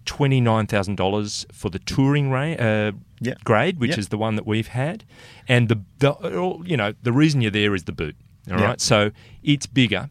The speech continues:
Speaker 1: than the hatch in terms of its volume.
Speaker 2: Yep.
Speaker 1: It's about thirty-five percent more capacity. The constraint, of course, is the aperture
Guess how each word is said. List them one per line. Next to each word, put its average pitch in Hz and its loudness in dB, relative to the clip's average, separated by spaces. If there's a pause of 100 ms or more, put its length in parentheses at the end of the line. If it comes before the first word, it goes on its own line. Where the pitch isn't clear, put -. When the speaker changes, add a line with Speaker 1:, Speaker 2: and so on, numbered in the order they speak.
(100)
Speaker 1:
than 107 -4
the 98 -4
hatch 82 -8
in 92 -4
terms 95 -4
of 90 -4
its - -12
volume. 85 -4 (220)
Speaker 2:
Yep. 143 -2
Speaker 1:
It's 110 0
about 107 0
thirty-five 127 0
percent 95 -4
more 92 -4
capacity. - -8 (520)
The 117 -6
constraint, 175 0
of - -4
course, 92 -4
is 92 -8
the 98 -2
aperture 110 -4